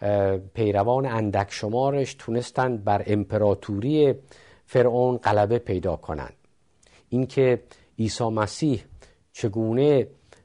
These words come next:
توانست آیین خودش رو تفوق ببخشه، برتری ببخشه بر امپراتوری روم، چگونه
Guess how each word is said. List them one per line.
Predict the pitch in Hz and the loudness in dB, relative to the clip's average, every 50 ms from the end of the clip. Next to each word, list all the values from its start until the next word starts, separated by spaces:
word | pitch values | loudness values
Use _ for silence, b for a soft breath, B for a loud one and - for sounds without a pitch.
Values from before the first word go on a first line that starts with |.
| b _ | b _
توانست | - 120 117 113 120 113 110 110 120 135 143 131 - - - _ - _ - | 0 2 4 4 4 4 4 2 2 2 2 0 -2 -4 -12 _ -20 _ -4
آیین | 107 110 107 95 - 139 139 127 120 | -2 0 0 0 2 2 4 4 2
خودش | - - 160 160 160 160 135 - | 0 0 -2 -2 0 -2 -4 -4
رو | - - 139 135 131 120 - | -4 0 0 0 0 0 -2
تفوق | - 110 - - - 120 107 104 110 135 156 151 151 - | -4 -6 -4 0 0 0 0 2 4 4 4 4 4 -2
ببخشه، | 104 95 101 95 87 - - - 87 | -2 0 0 -2 -2 -4 -10 -12 -10
برتری | 80 - 107 117 113 - - 120 117 131 170 185 | -4 0 0 0 0 -2 0 0 0 0 0 -2
ببخشه | 180 165 156 147 135 - - - - 135 135 131 131 B B B B B - | -2 0 0 0 -2 -2 -4 -2 2 2 2 2 0 B B B B B -2
بر | 107 107 | 0 0
امپراتوری | 104 101 98 95 104 104 104 98 98 - - 101 95 110 117 120 | 2 0 0 0 2 2 2 2 2 -2 -6 -6 -4 0 2 2
روم، | 107 95 104 113 110 87 71 - - _ _ _ _ _ _ _ _ _ _ _ _ _ _ _ _ B B B B B B B | 2 2 0 -2 -2 -4 -6 -10 -16 _ _ _ _ _ _ _ _ _ _ _ _ _ _ _ _ B B B B B B B
چگونه | - - 120 110 120 120 120 120 127 147 160 135 98 | 0 0 2 2 2 2 2 2 2 2 2 0 0